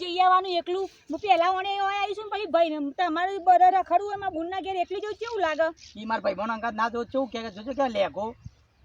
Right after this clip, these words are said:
Speaker 2: કે તો અમુ બૈરાનો થઈ ગયો. અમુ તો કે અમારો પેલી એ કરતો જ નહીં, ભાઈબંધનો પાન આવતો જ નહીં.
Speaker 1: હું ભાઈબંધો ના જોડે જવાનું હોય, મારા જોડે ના આવવાનું હોય. આ ઉપાડો હેડો હવે.
Speaker 2: હું તો
Speaker 1: પોટલું.
Speaker 2: નથી ઉપાડું, આ પોટલું તો તમારો ઉપાડવાનો બૈરાનો કોમ છે, થોડો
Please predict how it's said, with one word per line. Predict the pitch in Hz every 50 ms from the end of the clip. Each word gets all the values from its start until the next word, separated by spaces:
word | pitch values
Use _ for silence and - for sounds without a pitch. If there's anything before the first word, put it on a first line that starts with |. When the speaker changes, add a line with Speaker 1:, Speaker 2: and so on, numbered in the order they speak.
| _ -
Speaker 2:
કે | 220 226
તો | - 233 233
અમુ | 208 226 240 233
બૈરાનો | 226 208 190 190 226 254 262 240 233
થઈ | 220 214 170
ગયો. | 175 180 175 180
અમુ | 196 214
તો | - 240 214
કે | - 247 208
અમારો | 190 220 233 233 -
પેલી | 233 226 233 226
એ | -
કરતો | 226 196 - - 262 254
જ | 208
નહીં, | 233 220 202 170
ભાઈબંધનો | 180 185 170 180 208 226 226 240
પાન | 226 226
આવતો | 226 214 220 220 269 269
જ | 226 190 220
નહીં. | 190 156 151 165 - _ _ _ _ _ _ _ _
Speaker 1:
હું | 330 392 403 349
ભાઈબંધો | 370 349 330 349 359 359 392 370 339
ના | 349 359 370
જોડે | 415 415 427 381 415
જવાનું | 403 403 403 403 392 392
હોય, | 392 381 392
મારા | 359 320 330 320
જોડે | 381 381 403 392
ના | 415 466 466
આવવાનું | 427 453 453 453 453
હોય. | 440 427 415
આ | 403 381 330
ઉપાડો | - 427 415 427 440 403 392
હેડો | 392 392 440 427 427
હવે. | 381 339 277 233 - _ _ _ - 139
Speaker 2:
હું | 170 226
તો |
Speaker 1:
પોટલું. | 294 311 262 262
Speaker 2:
નથી | 320 320 269 262
ઉપાડું, | - 269 262 262 247 247
આ | 247 247 190 226
પોટલું | 220 208 - 254 240 262
તો | 247 -
તમારો | 247 180 196 233 240 240
ઉપાડવાનો | - 247 240 233 233 233 233 214
બૈરાનો | 208 175 160 185 220 240 240
કોમ | 233 226 214 214 196
છે, | 196 202 -
થોડો | 240 269